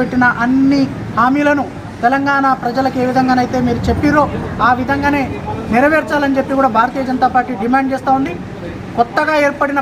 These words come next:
ప్రభుత్వం కాబట్టి మేము విమర్శ చేసే ఉద్దేశంతో కాదు, మీరు ఇచ్చిన హామీలను ప్రతిరోజు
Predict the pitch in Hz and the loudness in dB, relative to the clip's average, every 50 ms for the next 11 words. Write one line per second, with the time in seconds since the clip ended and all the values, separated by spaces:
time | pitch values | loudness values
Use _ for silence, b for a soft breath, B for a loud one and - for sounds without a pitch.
0 | 277 254 254 269 262 - 277 269 269 269 269 277 269 320 302 285 240 - - - | -2 -2 -2 -2 -2 -2 0 2 4 4 2 2 0 -4 -6 -8 -8 -10 -12 -12
1 | - - - 214 240 262 269 269 262 226 240 247 262 311 320 302 339 320 311 302 | -12 -10 -4 -2 0 2 2 2 2 2 2 4 4 4 4 2 -2 -4 -4 -4
2 | 294 - 311 277 262 240 285 285 269 285 277 277 277 - 269 262 254 254 262 262 | -2 -2 -2 -2 -2 0 -2 -2 0 0 0 0 0 2 2 2 4 4 4 2
3 | 262 - - - 262 262 - - - 175 240 262 254 269 - - 320 294 294 262 | 2 0 -4 -4 -4 -8 -10 -8 -6 -2 0 0 0 0 0 0 2 2 2 2
4 | 226 240 269 285 294 302 302 302 285 285 311 320 320 - - 254 - 302 285 285 | 2 2 2 2 0 0 -2 0 0 0 -2 -2 -2 -2 -2 -2 0 0 2 4
5 | 285 277 285 330 | 4 4 4 2